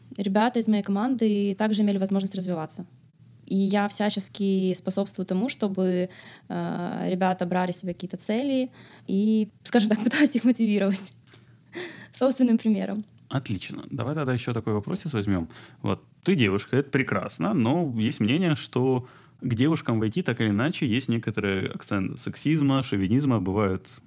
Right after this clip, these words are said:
Speaker 2: и домогательства, я слышал такие истории в том числе. Приходилось с чем-то таким сталкиваться в своём пути карьерном?
Speaker 1: Абсолютно ни разу.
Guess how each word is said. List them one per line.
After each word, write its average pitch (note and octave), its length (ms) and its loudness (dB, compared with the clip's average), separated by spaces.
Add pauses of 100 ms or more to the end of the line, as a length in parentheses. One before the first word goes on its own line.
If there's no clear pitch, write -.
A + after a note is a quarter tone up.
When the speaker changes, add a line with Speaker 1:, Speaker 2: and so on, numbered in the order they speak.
(140)
Speaker 2:
и C#3+ 60 2
домогательства, G#2 600 0
я C3 40 -6
слышал C3+ 220 -6
такие C3 300 -4
истории C3 280 -2
в B2 60 -6
том B2 120 -2
числе. A#2 420 -4 (720)
Приходилось D#3+ 300 0
с - 40 -4
чем-то A#2+ 180 0
таким G#2 200 0
сталкиваться G2 400 -4
в - 40 -6
своём F#2 380 0 (120)
пути G#2+ 220 -4
карьерном? F#2+ 480 -2 (140)
Speaker 1:
Абсолютно G3+ 560 -2
ни F3+ 80 -2
разу. F3 320 -6